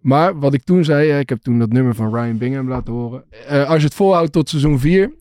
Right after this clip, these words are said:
het is echt een le-, een goede serie, dan krijg je ook nog een, echt een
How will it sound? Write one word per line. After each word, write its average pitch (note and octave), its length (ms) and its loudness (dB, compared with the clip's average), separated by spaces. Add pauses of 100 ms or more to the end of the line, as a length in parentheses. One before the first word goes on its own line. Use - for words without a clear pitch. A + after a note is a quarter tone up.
(180)
het C3 120 -6
is B2+ 100 -8
echt D3 200 -2
een C#3+ 80 0
le-, C#3+ 160 2
een C#3+ 80 -6
goede D3 200 2
serie, D3+ 440 2
dan B2 260 -2
krijg B2 200 -4
je A#2 60 -2
ook A#2+ 80 -2
nog A#2+ 140 -4
een, A#2 160 -8
echt B2 240 -10
een A2+ 240 -12